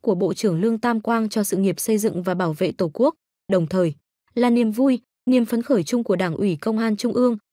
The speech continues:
Bộ Công an, của toàn thể tướng lĩnh, sĩ quan, cán bộ, đảng viên,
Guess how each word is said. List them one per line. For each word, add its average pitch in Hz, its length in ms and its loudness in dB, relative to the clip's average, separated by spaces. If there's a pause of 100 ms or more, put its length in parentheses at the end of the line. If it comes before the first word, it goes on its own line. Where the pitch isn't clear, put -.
(100)
Bộ 240 140 4
Công 277 200 0
an, 269 220 0 (260)
của 220 160 2
toàn 202 180 0
thể 196 160 0
tướng 185 240 -2
lĩnh, 220 180 0 (320)
sĩ 285 120 -2
quan, 277 280 0 (280)
cán 220 200 0
bộ, 277 160 2 (280)
đảng 190 200 0
viên, 247 240 2